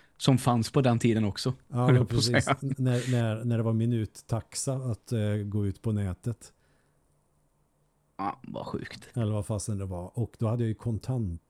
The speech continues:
Speaker 2: nej, jag hade inte alls kontantkort. Jag hade, då skaffade jag ju abonnemang, så var det.
Speaker 1: Mm.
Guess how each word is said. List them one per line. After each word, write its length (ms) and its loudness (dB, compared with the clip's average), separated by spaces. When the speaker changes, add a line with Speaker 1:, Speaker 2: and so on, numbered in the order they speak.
Speaker 2:
nej, 200 0
jag 80 2
hade 120 0
inte 140 -2
alls 100 -6
kontantkort. 560 -4
Jag 80 -2
hade, 440 -2
då 160 -6
skaffade 380 -4
jag 60 0
ju 60 -2
abonnemang, 520 -6
så 140 -10
var 140 -10
det. 120 -12
Speaker 1:
Mm. 240 4